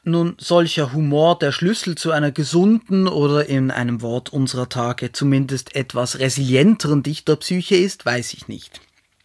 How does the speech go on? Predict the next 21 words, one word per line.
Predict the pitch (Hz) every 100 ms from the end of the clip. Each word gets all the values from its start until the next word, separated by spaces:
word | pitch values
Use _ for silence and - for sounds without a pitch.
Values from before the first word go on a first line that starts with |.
| _ _ -
Vielleicht | 147 147 175 -
ist | 151 -
das | 135
verkürzt, | - 120 - 160 190 240 - - - - - _
wie | 151 170 160
Nietzsche | 165 180 190 - 139 123
es | 127
Fischer | - 185 - 156
vorwarf. | 139 113 101 113 139 180 226 - - - - -
Er | - 175
hielt | 190 208 -
dessen | 175 - 175
Hölderlin-Kritik | 160 160 170 165 165 - 175
im | 156
Geist | 143 139 143 147
des | 131
Humors | 131 120 123 139 - - -
für | - - 151
das | 147 139
Ergebnis, | 147 - 127 127 147 139
Zitat, | - 156 - 117 -